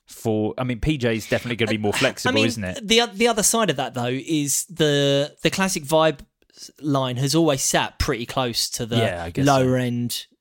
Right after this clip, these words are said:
Speaker 1: Fenders,
Speaker 2: Mexico
Speaker 1: yeah.
Speaker 2: stuff. So, y-, you know, it's no different to the conversation that we've had on here a million times, which is someone coming in asking to buy,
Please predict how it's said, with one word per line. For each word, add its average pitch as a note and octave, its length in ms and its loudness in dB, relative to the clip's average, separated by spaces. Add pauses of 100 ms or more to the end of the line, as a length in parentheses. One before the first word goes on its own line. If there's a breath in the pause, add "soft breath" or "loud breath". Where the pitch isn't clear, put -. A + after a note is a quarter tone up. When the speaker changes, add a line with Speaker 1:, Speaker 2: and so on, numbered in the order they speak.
Speaker 1:
Fenders, G#2+ 280 -4
Speaker 2:
Mexico A#2+ 260 -6
Speaker 1:
yeah. G#2 60 -6
Speaker 2:
stuff. F#2+ 560 -6 (360 loud breath)
So, - 220 2
y-, C3+ 320 -4 (100)
you F#3 120 4
know, D#3 80 2
it's D3+ 140 -2
no F3+ 220 2
different C#3+ 420 -2
to C3 320 2 (600 loud breath)
the C#3 80 0
conversation B2+ 640 -2
that B2 100 -4
we've B2 180 -4
had B2+ 160 -2
on A2+ 120 -2
here A#2 180 -4
a A2+ 40 -8
million A#2+ 340 -4
times, G#2+ 340 -8
which B2+ 200 -8
is A#2 180 -6 (240 loud breath)
someone A#2+ 320 -2
coming B2 240 -4
in B2 120 -2
asking B2 340 -4
to - 80 -12
buy, B2 320 -2